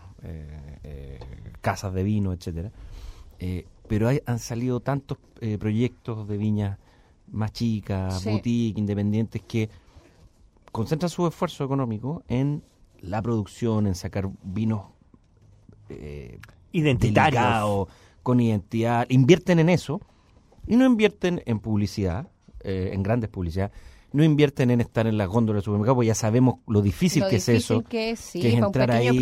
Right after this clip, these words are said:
Speaker 1: ahí y,
Speaker 2: productor.
Speaker 1: y es muy complejo.
Speaker 3: Que te revientan con la cadena de pago porque demora
Speaker 1: Claro.
Speaker 3: mucho, que hay que pagar el derecho de góndola y todo
Speaker 1: Claro,
Speaker 3: eso.
Speaker 1: y eso que está, y, y ojo que parte de, de la industria, ¿no? Que,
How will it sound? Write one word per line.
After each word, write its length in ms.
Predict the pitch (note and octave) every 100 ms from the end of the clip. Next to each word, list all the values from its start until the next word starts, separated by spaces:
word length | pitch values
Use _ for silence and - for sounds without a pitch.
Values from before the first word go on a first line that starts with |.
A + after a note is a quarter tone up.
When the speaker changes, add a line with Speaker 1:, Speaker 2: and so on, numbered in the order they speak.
| B2
Speaker 1:
ahí 80 | -
y, 120 | A2
Speaker 2:
productor. 160 | A2+ A#3+ F2
Speaker 1:
y 40 | G2+
es 80 | G#2
muy 280 | A#2 F#3 F3
complejo. 580 | A#2+ F#2 G2 F2 -
Speaker 3:
Que 120 | - B2+
te 100 | A#2
revientan 500 | G2+ G2+ A#2+ A#2+ G#2+
con 160 | G#2
la 100 | G2
cadena 340 | G2 G2 G#2 G2
de 80 | G2
pago 300 | B2+ C#3 A2+
porque 200 | G#2 G2
demora 320 | F#2+ F#2+ G2+
Speaker 1:
Claro. 240 | D3 F#3+ F3+
Speaker 3:
mucho, 220 | - C3
que 60 | A2+
hay 60 |
que 120 | G#2+
pagar 260 | G2+ G2+ G#2+
el 80 | G2+
derecho 280 | F#2+ F#2 A#2
de 60 |
góndola 540 | A#2+ F3+ E3 C#3 B2 B2
y 40 |
todo 140 | D3 D3+
Speaker 1:
Claro, 200 | - G2
Speaker 3:
eso. 100 | C3
Speaker 1:
y 160 | D3
eso 340 | G3 A3 G#3+ - -
que 80 | A2
está, 280 | - E3+ F3+
y, 200 | C3 -
y 80 | E3
ojo 200 | D4 -
que 80 | D3+
parte 260 | E3+ D#3+ E3+
de, 200 | D#3 C#3 B2
de 100 | B2
la 80 | A#2+
industria, 380 | D#3 A3+ A2+
¿no? 180 | A2 B2+
Que, 260 | A#2 G#2+